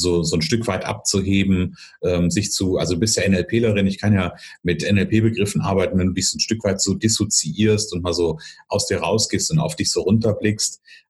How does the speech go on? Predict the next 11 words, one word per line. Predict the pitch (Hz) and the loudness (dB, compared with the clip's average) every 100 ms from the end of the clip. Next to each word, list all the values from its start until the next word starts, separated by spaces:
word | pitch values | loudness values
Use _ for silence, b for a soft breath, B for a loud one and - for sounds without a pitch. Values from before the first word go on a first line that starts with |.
| - | -10
Ähm, | 95 92 90 90 90 87 87 - | -4 -2 0 0 0 -2 -4 -8
und | 87 | -4
wenn | 95 | 2
du | 101 | 4
mal | 92 | 4
so | - | 2
deinen | 90 85 85 | 0 2 2
aktuellen | 80 80 95 92 | 2 0 0 2
Status | 87 - 95 98 - | 0 -2 -4 -6 -6
quo | - 110 110 | -2 2 2
reflektierst, | 98 - 95 - 123 117 - | 0 -2 -4 0 2 2 -2